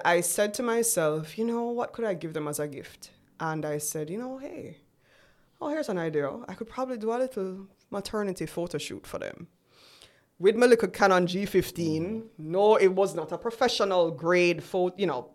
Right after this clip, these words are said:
Speaker 1: camera.
Speaker 2: Right.
Speaker 1: But it gave you fairly good, you know, output. So I was like, "Yeah, you know, I, I'm gonna do this." And I actually started planning the shoots and all of that and did it. And, um,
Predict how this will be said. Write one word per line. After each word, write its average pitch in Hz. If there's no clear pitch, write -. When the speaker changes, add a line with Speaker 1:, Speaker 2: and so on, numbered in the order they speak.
Speaker 1:
camera. 180
Speaker 2:
Right. 82
Speaker 1:
But 202
it 220
gave 254
you 190
fairly 349
good, 254
you 320
know, 185
output. 196
So -
I -
was -
like, -
"Yeah, -
you 349
know, 349
I, 403
I'm 349
gonna 349
do 370
this." -
And 294
I 269
actually 269
started 240
planning 220
the 226
shoots 208
and 185
all 165
of 180
that 156
and 175
did 170
it. 220
And, 180
um, 160